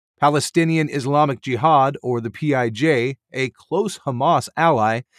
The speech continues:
said that Israeli soldiers being held hostage would only be released in exchange for all Palestinian prisoners in Israeli jails. Ziad Nakhala, the group's leader,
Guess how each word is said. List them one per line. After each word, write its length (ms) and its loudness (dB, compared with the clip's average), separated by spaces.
said 260 -2
that 160 0
Israeli 480 -2
soldiers 500 -2
being 280 -4
held 340 0
hostage 500 -2
would 160 -4
only 320 -6
be 200 -2
released 580 -2
in 80 -6
exchange 640 -4
for 200 -6
all 340 2
Palestinian 840 -4
prisoners 600 -4
in 120 -4
Israeli 460 -2
jails. 640 0
Ziad 440 4
Nakhala, 640 4
the 80 -2
group's 300 -4
leader, 440 2